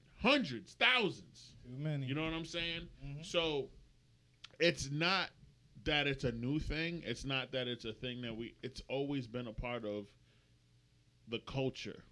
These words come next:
Speaker 1: And
Speaker 2: Which
Speaker 1: the
Speaker 2: is scary
Speaker 1: culture,
Speaker 2: that
Speaker 1: the
Speaker 2: they
Speaker 1: culture that is,
Speaker 2: normalize it.
Speaker 1: like, human beings. As long as human beings are out here,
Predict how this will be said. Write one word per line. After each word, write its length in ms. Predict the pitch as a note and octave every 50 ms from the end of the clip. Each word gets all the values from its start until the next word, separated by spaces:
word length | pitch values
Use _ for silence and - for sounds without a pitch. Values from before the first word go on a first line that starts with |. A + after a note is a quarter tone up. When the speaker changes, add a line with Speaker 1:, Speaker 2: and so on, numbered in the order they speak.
| - - - - -
Speaker 1:
And 80 | A#2+ B2
Speaker 2:
Which 80 | B2
Speaker 1:
the 40 | B2
Speaker 2:
is 80 | A#2 -
scary 220 | - E3 D#3+ F3
Speaker 1:
culture, 140 | - - D#3+
Speaker 2:
that 160 | D3 C3 -
Speaker 1:
the 80 | - C#3
Speaker 2:
they 40 | C#3+
Speaker 1:
culture 340 | C3+ F3 F3+ F#3+ D3 D#3 E3
that 220 | C3 D#3 D#3 D3+ D3
is, 180 | D3 C#3+ B2+
Speaker 2:
normalize 20 | G#2+
it. 40 |
Speaker 1:
like, 280 | C3 B2 A#2 - - - - - - - - - -
human 300 | - D#3 D#3+ D3+ C#3 C3
beings. 400 | C3 C3+ B2 G#2+ G2 G2 G2 G#2+
As 160 | A2 G#2+ G2+
long 300 | G#2+ B2 C#3 D3+ D#3+ D#3+
as 100 | D#3 C#3+
human 240 | - D3+ D3 C#3+ C3
beings 420 | A#2+ C3+ C3+ C3 C3 B2+ A#2+ A2+ - -
are 200 | A#2+ A#2 A2 - A2+
out 220 | B2 C3 C3+ C#3
here, 440 | C3+ C3 C3 C3 B2 A#2+ A#2+ A2+